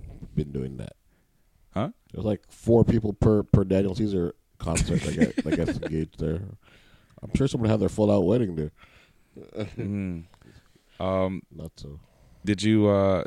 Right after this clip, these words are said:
Speaker 2: did you listen to Young M A's new album?
Speaker 1: No, but I heard one song and I really, really liked it.
Speaker 2: So if you heard one song, like, you, like, psh,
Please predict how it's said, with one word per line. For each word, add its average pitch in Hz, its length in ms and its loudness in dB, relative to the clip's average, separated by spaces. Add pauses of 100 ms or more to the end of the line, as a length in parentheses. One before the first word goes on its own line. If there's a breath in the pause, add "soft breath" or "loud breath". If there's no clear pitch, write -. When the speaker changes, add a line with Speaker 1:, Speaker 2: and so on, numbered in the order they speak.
Speaker 2:
did 98 160 -6
you 110 80 2
listen 113 300 2
to 101 420 2
Young 92 280 -4
M 90 140 -4
A's 90 360 -4
new 82 220 -4
album? 71 460 -14 (420)
Speaker 1:
No, 90 640 -4 (100)
but 92 140 2
I 90 120 2
heard 104 280 0
one 101 240 0
song 87 300 -2
and 78 100 -6
I 78 80 -4
really, 87 260 -2
really 85 220 -2
liked 80 280 -4
it. - 200 -10
Speaker 2:
So 101 200 -4
if 95 120 -6
you 117 140 -2
heard 120 220 -2
one 104 260 -6
song, 104 640 -8
like, 82 180 -14
you, 95 220 -8
like, 87 180 -10 (220)
psh, - 220 -14